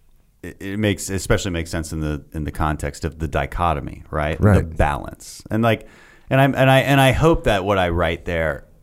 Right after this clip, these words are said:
Speaker 1: helps people understand that there is a balance. You know, it's, it's don't, it's, it's, it's, it's operating in that gray area so that you can focus on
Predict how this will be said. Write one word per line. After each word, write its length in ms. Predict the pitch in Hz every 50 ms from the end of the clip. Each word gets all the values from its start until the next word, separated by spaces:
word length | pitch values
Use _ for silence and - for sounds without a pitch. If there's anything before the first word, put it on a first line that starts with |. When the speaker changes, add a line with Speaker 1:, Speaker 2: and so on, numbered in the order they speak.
| - - - - _ -
Speaker 1:
helps 220 | - 104 92 -
people 200 | - 85 82 90
understand 340 | 85 82 76 - - 87 82
that 100 | 80 -
there 120 | 90 85
is 120 | 85 82 76
a 100 | 78 71
balance. 840 | 67 69 73 71 71 69 60 50 50 - - - - - - - _ _
You 100 | - -
know, 140 | 131 - -
it's, 300 | 196 156 - - - - - - - - - - _ -
it's 180 | - 131 - -
don't, 240 | 120 113 107 - - - _ _ -
it's, 280 | 98 92 - - - -
it's, 220 | - 92 - -
it's, 180 | - 92 - -
it's 160 | - 90 - -
operating 600 | 90 104 101 - - 101 98 95 87 87 85 85
in 140 | 85 85 82
that 200 | 73 73 69 -
gray 300 | 76 73 69 73 73 71
area 420 | 73 - - - - - - -
so 180 | - - - 101
that 160 | 87 87 80 -
you 100 | 80 78
can 380 | - - 87 85 82 80 78
focus 360 | - - 78 71 - - -
on 240 | 78 71 69 67 67